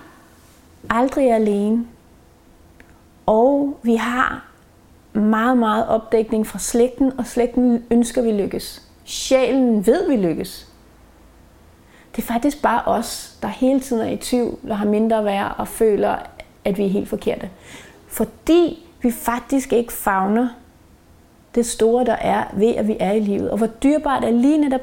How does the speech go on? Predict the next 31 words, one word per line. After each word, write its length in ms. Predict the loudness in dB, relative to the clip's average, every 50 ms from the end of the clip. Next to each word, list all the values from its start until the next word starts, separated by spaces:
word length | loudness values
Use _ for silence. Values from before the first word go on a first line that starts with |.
| -2 -2
det 120 | 0 0 2
her 180 | 2 2 2
liv 300 | 2 2 2 2 0 0 -2
er. 340 | -2 -2 -2 -2 -4 -6 -10 -18 -20 -20 -20 -20 _ _ _ _ _
Fordi 440 | -10 -6 -2 0 2 0 0 -2 -12 -20 -10 -4 0
vi 80 | 0 0
får 320 | 2 2 0 0 2 2
ikke 180 | 2 2 2 2
det 120 | 2 2
her 80 | 2 2
liv 180 | 2 0 -2
igen. 300 | -2 -2 -2 -4 -4 -6 -8 -16 -20 -20 _ _ _ _ _ _ _ -12 -4 0
Lige 340 | 4 6 6 6 6 6 4
netop 400 | 4 2 0 -2 -4 -8 -2 0
det 80 | 0
her 200 | 2 2 2 4
liv 180 | 4 4 4 2
rummer 680 | 2 0 0 0 2 4 4 4 4 4 4 4 4
nogle 460 | 4 4 6 4 4 4 4 4 4 4
muligheder, 800 | 6 6 6 6 6 4 4 4 2 2 2 0 0 -4 -6 -10 -12 -16 -20 -20 -20 -20 _ -20 _ -20 -20 -20 -20 -20 -20 _ _ _ -20 -20 _ _ _ _ -16
som 280 | -8 -6 -2 0 0 0 0
andre 320 | -2 0 0 0 0 0 0
liv 160 | 2 2 2
ikke 200 | 2 0 0 0
indeholder. 480 | 0 0 0 -2 -2 -6 -8 -12 -16 -20 _ _ _ _ _ -20 _ _ _ _ _ _ _ _ _ -20 _ _ _ _ _ _ _ -10
Og 140 | -8 -4 0
det 80 | 0 2
er 40 | 2
interessant 800 | 2 0 0 -2 -4 -4 -4 -4 -2 -2 -2 -2 -4 -8 -12 -14 -8 -4
og 280 | -2 0 0 2 2
vigtigt, 420 | 2 2 2 0 -2 -2 -2 -4